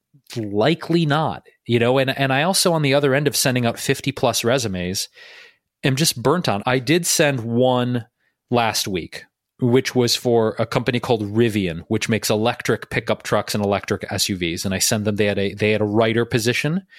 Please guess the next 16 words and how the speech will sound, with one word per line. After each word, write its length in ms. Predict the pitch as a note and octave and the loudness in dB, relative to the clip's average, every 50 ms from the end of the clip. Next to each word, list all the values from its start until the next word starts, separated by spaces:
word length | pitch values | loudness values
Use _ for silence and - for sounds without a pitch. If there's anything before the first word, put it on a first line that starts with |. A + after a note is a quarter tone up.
| - - - - - - - - | -20 -20 -20 -20 -20 -20 -4 -2
They 100 | B2 A2 | -2 0
said, 220 | - - C3 A#2 | 2 2 0 0
"It's 140 | A2+ - - | 0 -2 0
more 160 | C3 B2+ B2+ | 2 2 2
of 100 | B2+ G#2+ | 2 2
a 40 | A2+ | 0
storyteller 960 | - - - - - - C3+ B2+ B2+ C3+ C3 B2+ - - C3+ B2+ B2+ A#2+ A#2 | 0 0 0 0 0 0 0 2 2 2 0 0 0 0 0 2 2 2 2
than 160 | A#2 A#2+ A2 | 0 0 0
a 40 | A2 | 0
writer." 400 | G#2 G#2+ G2+ G2 G2 - C3+ A2 | 2 2 2 2 2 2 0 0
I 80 | A2+ | -2
said, 240 | G#2+ - - A#2 A2 - | -2 0 0 0 -2 -2
"I'm 220 | - B2+ A#2+ A#2 A#2 | -2 -2 0 0 0
a 60 | A2+ | -2
good 220 | G#2 - A#2+ A2 | 0 -2 -2 0
storyteller. 840 | G#2+ - - - B2 A#2 B2 B2+ B2+ - C#3+ C3+ D3 E3 F#3 F#3+ | -2 -2 0 2 2 2 2 0 0 0 0 0 0 0 -2 -4